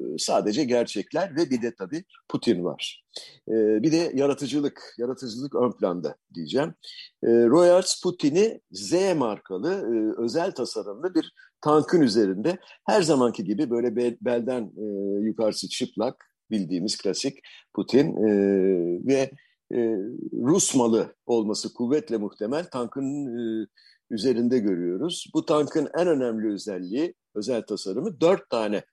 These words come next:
namlusunun olması. Dört namlu birbirlerinden dört farklı yöne doğru bakıyor. Batıya bakan namludan başlayalım. Bu namlu her ne kadar tanktan çıksa da aslında bir gaz borusu.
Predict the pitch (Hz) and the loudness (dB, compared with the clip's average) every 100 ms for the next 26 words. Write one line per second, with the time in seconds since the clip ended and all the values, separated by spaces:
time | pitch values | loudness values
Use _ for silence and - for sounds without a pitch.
0 | _ - 107 107 98 110 95 92 90 82 | _ -4 -4 -2 -6 -6 -4 -2 -2 -4
1 | - - _ _ - - _ _ - 156 | -6 -8 _ _ -20 -20 _ _ 2 4
2 | 170 170 127 127 180 170 147 143 143 139 | 4 2 0 2 0 0 -2 0 0 0
3 | 170 180 165 160 139 117 - 127 120 117 | -2 0 2 2 -2 -4 -4 -4 -2 -2
4 | 104 92 87 85 - 117 170 190 - - | -4 -4 -6 -10 0 2 2 0 -20 -20
5 | _ _ _ - 107 151 - 160 175 175 | _ _ _ -6 2 2 4 6 6 6
6 | 131 131 135 113 107 110 107 107 107 104 | 2 0 2 -2 0 -2 0 0 0 0
7 | 95 - 95 113 160 135 131 127 127 120 | -2 -4 -4 -2 -2 -2 -2 -2 -2 -2
8 | 131 135 143 127 117 - 117 110 127 113 | -4 -6 -6 -6 -6 -8 -14 -6 -6 -6
9 | - - 147 135 _ _ - - 151 165 | -4 2 2 2 _ _ -2 -2 0 0
10 | 185 156 156 160 101 104 80 - | 0 2 4 4 2 -2 -4 -14